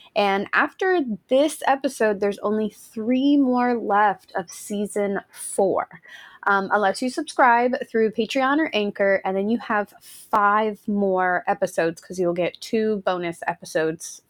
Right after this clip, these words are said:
from now until the end of season four. And you can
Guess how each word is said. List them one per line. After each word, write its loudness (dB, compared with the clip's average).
from -4
now -2
until -4
the -4
end -2
of -4
season -4
four. -4
And 2
you 0
can -2